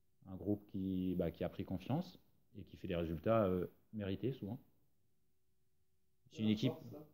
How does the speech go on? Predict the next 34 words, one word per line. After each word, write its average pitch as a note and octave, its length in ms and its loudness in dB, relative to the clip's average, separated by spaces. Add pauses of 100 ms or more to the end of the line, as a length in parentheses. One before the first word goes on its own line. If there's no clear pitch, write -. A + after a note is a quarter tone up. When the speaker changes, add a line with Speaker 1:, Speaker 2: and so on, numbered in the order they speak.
(180)
Speaker 2:
de, A#2 260 -8
entre - 260 -14
guillemets, B2 280 -8
de, B2 140 -6
Speaker 1:
Ah, C3+ 160 12
je A#2 120 10
pense D3+ 240 10
que B2 100 6
c'est, G#2 260 12
Speaker 2:
de, A2+ 60 12
Speaker 1:
oui. G#3 220 12
Speaker 2:
vraiment, D3 380 4
de, B2 420 -2
Speaker 1:
Bah, C3 80 6
Speaker 2:
limite, D#3 100 0
euh, C3 280 6
ils A#2 260 -8
ont - 240 -8
Speaker 1:
en - 20 4
même C3 160 6
temps, E3+ 100 6
ils D3+ 60 8
ont - 20 8
Speaker 2:
rien B2 100 8
Speaker 1:
commencé B2+ 240 12
Speaker 2:
eu C#3 40 12
Speaker 1:
la C3 60 12
Speaker 2:
à B2 40 12
Speaker 1:
saison, C#3 340 12
Speaker 2:
faire. - 120 4
Speaker 1:
rien C3 200 12
à, A#2 160 10
ils, G#2+ 200 4
Speaker 2:
Ouais. - 60 4